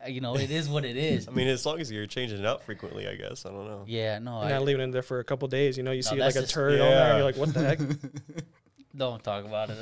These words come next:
Speaker 1: That's, <laughs> that's disgusting.
Speaker 3: I, I,
Speaker 4: Go-
Speaker 3: you're, like, the only person that does it, to be honest, that I've
Speaker 2: Yeah,
Speaker 3: seen.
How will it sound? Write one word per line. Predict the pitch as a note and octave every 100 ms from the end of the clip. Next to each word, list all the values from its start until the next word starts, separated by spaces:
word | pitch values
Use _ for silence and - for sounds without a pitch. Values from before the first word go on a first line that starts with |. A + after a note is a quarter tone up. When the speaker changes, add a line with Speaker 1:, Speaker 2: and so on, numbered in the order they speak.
| A#2+ C#3 B2+ - -
Speaker 1:
That's, | - E3 - - A3+ G3 B3+ -
<laughs> | G#3+ G3+ G3 - G3+
that's | A#3+ F#3+ F#3+
disgusting. | F#3+ - - D3+ - D#3 D3+ C4 C#4 A#3 - - - - - - - - - - -
Speaker 3:
I, | D#3+
I, | E3+
Speaker 4:
Go- | G3
Speaker 3:
you're, | C3 D3 G#3+
like, | C#4 A#3+
the |
only | A3+ A3
person | F3+ F#3 F#3
that | C#3+
does | C3 E3
it, | D3
to |
be | B2 B2
honest, | C#3 C3+
that | C#3 C3
I've | D#3+
Speaker 2:
Yeah, | B2+ C3+
Speaker 3:
seen. | A2+